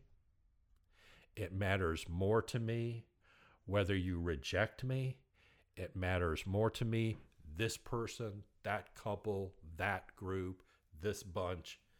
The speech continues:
And that's why we, we, why we have this. When you talk about why is it like in the churches like that, it's really simple.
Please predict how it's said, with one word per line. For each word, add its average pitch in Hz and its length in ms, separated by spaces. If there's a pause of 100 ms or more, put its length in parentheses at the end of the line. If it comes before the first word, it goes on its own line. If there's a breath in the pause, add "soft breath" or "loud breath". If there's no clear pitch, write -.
(580 soft breath)
And 117 80
that's 202 200
why 165 120
we, 127 320
we, 117 140
why 110 200
we 107 160
have 120 360
this. - 400 (600 soft breath)
When 98 140
you 139 120
talk 156 260
about 107 360
why 104 300
is 104 300
it 90 140
like 98 320
in 104 180
the 92 180
churches 113 560
like 135 280
that, 151 360 (1200)
it's - 160
really 165 240
simple. 123 600